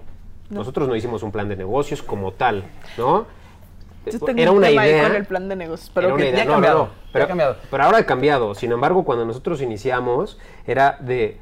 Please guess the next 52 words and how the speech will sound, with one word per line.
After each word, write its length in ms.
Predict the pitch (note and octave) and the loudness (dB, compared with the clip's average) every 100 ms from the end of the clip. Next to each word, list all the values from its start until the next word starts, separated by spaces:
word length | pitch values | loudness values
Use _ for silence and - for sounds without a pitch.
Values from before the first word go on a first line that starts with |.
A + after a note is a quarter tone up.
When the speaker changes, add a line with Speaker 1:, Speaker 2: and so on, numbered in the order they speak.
| - - | -20 -12
Speaker 2:
"Yo 100 | A#2 | -4
tengo 200 | C#3 C#3 | -2 -2
una 240 | B2 A2 | -2 -6
gran 340 | A2 G#2+ A2 | -6 -6 -6
idea", 300 | G#2+ G2+ G2 G2 | -6 -8 -10 -14
según 300 | - F#2+ F#2 | -14 -12 -12
nosotros, 420 | G2+ - - - - - - - | -14 -18 -20 -20 -20 -20 -20 -8
<laughs> 280 | C#3+ F#3 D#3+ | -6 0 2
¿no? 160 | D3+ A3+ - - - | 0 -2 -12 -20 -8
Speaker 3:
A-, 280 | E3+ E3+ E3 | -6 -4 -4
ahora, 180 | F#3 G3 | -4 -2
¿sabes 240 | A#3 A3+ | -4 -6
qué? 140 | F#3 F#3+ | -6 -6
Esto 180 | F3+ A3 | -6 -8
que 60 | F#3+ | -6
dices, 220 | E3+ E3+ | -6 -8
tienes 220 | D3+ D3+ | -8 -8
razón, 240 | C3+ A2 C3 | -8 -8 -8
del 100 | A#2+ | -6
gobierno, 340 | A2+ A#2+ C3 B2 | -6 -4 -4 -6
la 40 | |
universidad 280 | G#2+ G#2 A#2+ | -8 -8 -8
y 40 | |
todo, 200 | A#2+ C3+ | -6 -8
pero 160 | C3 B2 | -4 -4
ya 80 | B2 | -4
regresamos 320 | B2 C#3 C#3+ | -6 -6 -8
al 100 | A#2+ | -6
tema 260 | B2 B2+ B2+ | -6 -6 -8
que 80 | A2+ | -8
hablamos 200 | A#2+ A2+ | -8 -10
con 120 | A2+ | -10
Jorge 480 | A2+ - A2+ A2+ - - | -10 -8 -8 -8 -12 -16
hace 500 | A2+ G2+ A2 G#2 G2 | -14 -12 -10 -8 -8
ocho 220 | G2+ G#2+ | -10 -10
días. 360 | G#2+ A2 F#2+ - - - - - - - - A#2 | -8 -8 -8 -14 -20 -20 -20 -20 -20 -20 -18 -14
¿Hace 160 | A#2 | -12
ocho 180 | A#2+ G#2+ | -10 -8
días? 220 | A#2+ D#3+ | -8 -8
Sí, 160 | - F2+ - | -12 -18 -18
sí, 120 | - G#2 | -14 -8
hace 120 | G#2+ | -6
Speaker 2:
Ajá. 80 | G#2 | -6
Speaker 3:
ocho 100 | G#2 | -6
días. 320 | G2+ G2 - - - - - - - - - A#3+ | -8 -8 -12 -20 -20 -20 -20 -20 -20 -20 -18 -10
Speaker 1:
Muy 140 | G#3 | -6
buen 180 | G3+ F#3+ | -6 -8
tema. 180 | F3+ E3 | -8 -6
Speaker 3:
A 40 | |
mí, 200 | G#3 C4 - | -6 -6 -10
a 80 | |
mí, 140 | E3+ | -12